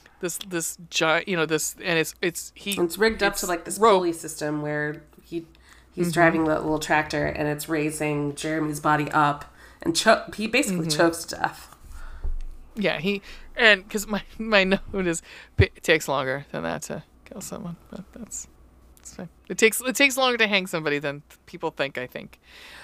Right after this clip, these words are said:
Speaker 1: Unless you snap your,
Speaker 2: That's the
Speaker 1: their
Speaker 2: thing.
Speaker 1: neck
Speaker 2: If you, if you
Speaker 1: immediately.
Speaker 2: properly
Speaker 1: Yeah.
Speaker 2: hang somebody, it's
Speaker 1: Somebody.
Speaker 2: instant. That's what it's supposed
Speaker 1: Right.
Speaker 2: to be.
Speaker 1: But a lot of
Speaker 2: But a lot
Speaker 1: times,
Speaker 2: of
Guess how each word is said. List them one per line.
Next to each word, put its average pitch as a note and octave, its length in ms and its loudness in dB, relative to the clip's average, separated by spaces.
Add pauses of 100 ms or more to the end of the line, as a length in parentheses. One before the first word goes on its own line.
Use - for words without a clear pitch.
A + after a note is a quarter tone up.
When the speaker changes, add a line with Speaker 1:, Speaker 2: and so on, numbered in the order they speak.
Speaker 1:
Unless C4 380 2
you C#4 60 -2
snap B3+ 260 2
your, - 60 -12
Speaker 2:
That's A#3+ 260 8
the - 80 -2
Speaker 1:
their E3+ 100 6
Speaker 2:
thing. D#3+ 100 2
Speaker 1:
neck E3 180 4
Speaker 2:
If G3 140 -6
you, G#3+ 80 -6
if - 60 -2
you - 20 2
Speaker 1:
immediately. G3 420 -2
Speaker 2:
properly G3 720 2
Speaker 1:
Yeah. D#3+ 80 -2
Speaker 2:
hang D#3+ 500 -2 (480)
somebody, D3+ 760 0
it's E3 140 -4
Speaker 1:
Somebody. E3 300 4 (100)
Speaker 2:
instant. - 500 -2 (420)
That's E3 200 -2
what D3 120 -6
it's - 80 -8
supposed - 320 4
Speaker 1:
Right. D#3+ 160 4
Speaker 2:
to - 80 -4
be. - 320 -12 (180)
Speaker 1:
But A3 140 -2
a F3+ 60 4
lot E3+ 600 6
of D3+ 120 2
Speaker 2:
But G3 120 2
a E3 40 4
lot D#3+ 120 4
Speaker 1:
times, D#3 60 2
Speaker 2:
of D#3 80 -2